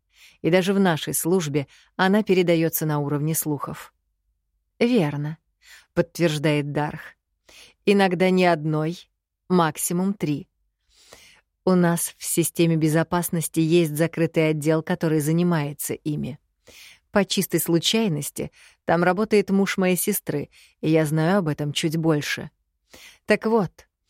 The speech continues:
самое пристальное внимание уделяется академиям, потому что, как правило, толчком к обороту становится пробуждение магии". "Ну и зачем они закрытому отделу?" "С одной стороны, они бесценны,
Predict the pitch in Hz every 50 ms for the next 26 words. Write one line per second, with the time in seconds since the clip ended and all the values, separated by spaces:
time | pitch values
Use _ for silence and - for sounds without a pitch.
0 | _ - - _ _ - - - 180 175 180 180 175 - - 208 220 - - 160
1 | 156 156 156 156 147 151 156 156 156 151 151 147 151 156 156 160 151 170 180 185
2 | 185 175 175 165 - - 180 170 - - - - 196 190 175 160 160 160 151 143
3 | 139 139 139 131 123 127 139 - _ _ _ _ _ - - - - _ _ -
4 | 185 190 185 185 175 - - 190 170 175 165 - - 170 175 175 165 160 165 156
5 | - 165 160 160 151 - - - - 175 160 - - 165 151 156 160 185 185 170
6 | - 160 156 - _ - _ _ - - - 226 220 220 208 190 - - 180 -
7 | 165 160 151 156 135 135 143 151 139 135 143 143 143 139 143 143 139 139 147 143
8 | 147 156 147 - _ _ _ _ _ _ _ _ _ _ _ _ _ _ - -
9 | 165 165 160 160 160 156 156 156 156 143 170 165 160 - - 175 160 156 151 151
10 | 143 170 160 - 160 147 - 156 151 147 147 143 139 139 135 139 147 147 143 143
11 | 156 175 _ _ _ _ _ _ _ _ _ _ _ _ - - - - - -
12 | - _ - - 190 185 170 185 190 175 - - 185 175 180 180 180 175 175 175
13 | - - 175 175 180 175 180 175 - - _ - - 214 208 180 147 143 135 -